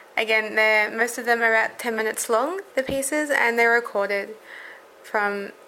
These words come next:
the men who have been detained by the Australian government and continue to be detained.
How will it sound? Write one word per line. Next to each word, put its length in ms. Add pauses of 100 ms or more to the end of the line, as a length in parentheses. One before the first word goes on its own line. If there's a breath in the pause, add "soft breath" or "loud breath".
(200)
the 120
men 280
who 140
have 240
been 400 (120)
detained 640
by 320
the 120
Australian 480
government 540
and 340 (220)
continue 400
to 80
be 200
detained. 640